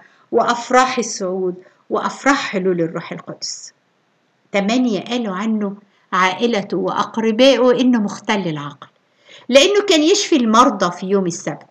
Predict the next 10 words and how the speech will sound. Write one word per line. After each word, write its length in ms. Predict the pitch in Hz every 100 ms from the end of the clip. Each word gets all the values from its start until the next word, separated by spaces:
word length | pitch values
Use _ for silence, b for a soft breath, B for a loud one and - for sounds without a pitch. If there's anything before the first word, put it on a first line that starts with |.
| _
ولما 420 | 311 214 247 254
سمع 460 | - 262 262 180 -
أقربائه 720 | - 196 175 170 233 - 196
خرجوه 800 | - - 185 175 170 214 247 202
ليمسكوه، 800 | 196 170 - 170 - 240 233 226 B B B
لأنهم 480 | 220 208 226 285 285
قالوا 480 | - - 247 233 185
إنه 360 | 190 202 220 190
مختل 540 | 170 - - 240 175
العقل. 420 | 143 135 131 -